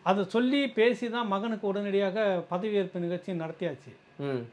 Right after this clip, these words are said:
Speaker 1: திமுக பா ஜ க மோதல் அப்படின்லாம் சும்மா டிராமா, இவங்க அறிக்கை கொடுத்துக்குவாங்க ஒண்ணும் தெரியாம. இங்க அங்க வந்து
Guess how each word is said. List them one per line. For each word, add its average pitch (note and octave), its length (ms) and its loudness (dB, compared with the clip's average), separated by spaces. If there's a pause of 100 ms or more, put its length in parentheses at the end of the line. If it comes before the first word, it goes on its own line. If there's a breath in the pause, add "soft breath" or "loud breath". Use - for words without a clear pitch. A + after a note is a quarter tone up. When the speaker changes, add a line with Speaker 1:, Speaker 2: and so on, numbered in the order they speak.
(160)
Speaker 1:
திமுக C4 460 2
பா G3+ 160 4
ஜ A3 200 0
க G3+ 120 0
மோதல் G#3 360 2
அப்படின்லாம் F#3+ 440 -2
சும்மா G3+ 220 -4
டிராமா, F#3 340 2
இவங்க E3+ 220 0
அறிக்கை G3+ 320 -2
கொடுத்துக்குவாங்க F3 480 -2
ஒண்ணும் F3 240 -4
தெரியாம. E3 320 -2
இங்க C#3 180 -10 (440 soft breath)
அங்க G#3 240 2
வந்து A3 240 2